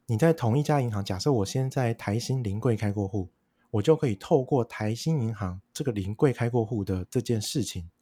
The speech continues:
来提升我在 Richart 上面被认证的等级。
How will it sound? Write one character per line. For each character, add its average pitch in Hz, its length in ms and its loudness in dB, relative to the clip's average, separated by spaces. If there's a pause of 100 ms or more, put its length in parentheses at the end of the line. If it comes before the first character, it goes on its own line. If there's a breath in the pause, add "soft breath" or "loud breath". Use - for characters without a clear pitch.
来 101 140 0
提 - 280 -8
升 123 240 0
我 92 120 0
在 104 200 0
Richart 107 420 0
上 104 160 0
面 101 240 0 (480)
被 120 140 2
认 110 260 2
证 113 160 4
的 92 100 -2
等 85 220 -4
级。 82 300 -12